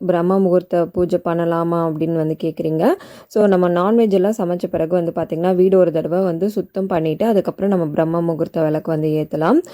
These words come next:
அதனால ஒண்ணுமே வந்து பிரச்சனை கிடையாது. நம்ம மனசு தான் எல்லாத்துக்குமே வந்து காரணம். நீங்க வந்து, அ, சுத்தமா இருக்கீங்க, உங்களோட மனசு வந்து சுத்தமா இருந்தாவே சாமிக்கு வந்துட்டு நீங்க எது பண்ணாலுமே வந்துட்டு ரொம்பவே வந்து பிடிக்கும். நான் லக்ஷ்மி தேவிக்கு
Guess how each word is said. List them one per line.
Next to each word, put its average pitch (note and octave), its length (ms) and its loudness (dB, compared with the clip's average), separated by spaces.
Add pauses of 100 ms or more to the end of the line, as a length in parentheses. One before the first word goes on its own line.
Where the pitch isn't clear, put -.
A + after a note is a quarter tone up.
(220)
அதனால F3+ 460 0
ஒண்ணுமே F3+ 520 2
வந்து F3 240 0
பிரச்சனை E3 420 -6
கிடையாது. D#3+ 480 -2
நம்ம E3+ 280 0
மனசு F3 520 0
தான் F#3 140 4
எல்லாத்துக்குமே E3+ 600 0
வந்து D#3+ 220 -2
காரணம். D#3+ 480 0 (340)
நீங்க B3 380 4
வந்து, G3 320 2 (140)
அ, G#3 100 2 (280)
சுத்தமா F#3+ 500 0
இருக்கீங்க, E3 380 -2 (160)
உங்களோட F#3+ 440 2
மனசு F3+ 380 -2
வந்து F3+ 140 0
சுத்தமா F3 460 -2
இருந்தாவே E3 360 0 (140)
சாமிக்கு F3+ 480 0
வந்துட்டு D#3+ 400 -2
நீங்க F3 260 0
எது D#3 220 2 (100)
பண்ணாலுமே E3+ 540 0
வந்துட்டு E3 360 -2 (380)
ரொம்பவே E3+ 340 4
வந்து D#3+ 220 0
பிடிக்கும். E3 460 0 (360)
நான் G#3+ 360 0
லக்ஷ்மி A#3 560 0
தேவிக்கு F3 400 0